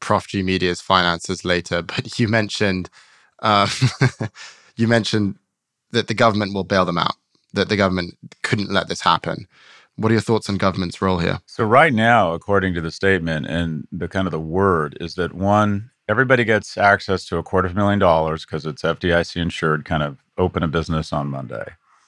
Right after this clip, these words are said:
Speaker 2: They'll then get an additional dividend based on the government's assessment or the whoever, s-,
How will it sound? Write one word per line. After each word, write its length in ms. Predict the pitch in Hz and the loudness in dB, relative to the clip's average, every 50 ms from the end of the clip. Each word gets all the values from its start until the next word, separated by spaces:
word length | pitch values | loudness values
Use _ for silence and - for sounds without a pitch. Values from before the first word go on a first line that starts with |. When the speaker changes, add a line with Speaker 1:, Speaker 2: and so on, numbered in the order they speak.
| _ _ _ _ _ - | _ _ _ _ _ -6
Speaker 2:
They'll 300 | 92 104 107 113 117 110 | 0 4 6 6 6 4
then 280 | 107 113 110 107 107 | 4 2 2 2 0
get 360 | 92 101 95 90 87 82 76 - | 0 2 2 2 2 2 0 -4
an 80 | - 82 | -6 -6
additional 500 | 87 82 78 123 151 - - - 120 98 | -6 -2 0 0 0 0 0 0 0 0
dividend 500 | 82 90 85 80 80 80 80 82 85 - | 2 0 0 0 0 -2 -2 -4 -4 -2
based 300 | 85 85 87 - - - | -2 -2 -2 -2 -2 -2
on 440 | 90 85 82 82 80 78 78 - - | 0 2 2 2 2 0 -2 -6 -10
the 100 | - 85 | -12 -8
government's 520 | 78 87 87 85 90 87 87 82 80 - | 0 0 0 2 2 0 0 -2 -4 -8
assessment 640 | - - - 92 87 82 - - 87 82 78 76 71 71 | -16 -4 0 0 0 0 0 -4 -2 -2 -2 -4 -6 -8
or 220 | 78 85 80 78 | -6 -4 -4 -4
the 300 | 69 73 71 69 67 - - _ _ _ _ - | -4 -4 -6 -6 -6 -10 -14 _ _ _ _ -2
whoever, 380 | 95 90 90 78 82 80 73 - _ | 0 0 2 2 0 -4 -6 -10 _
s-, 220 | - - - - | -18 -16 -16 -18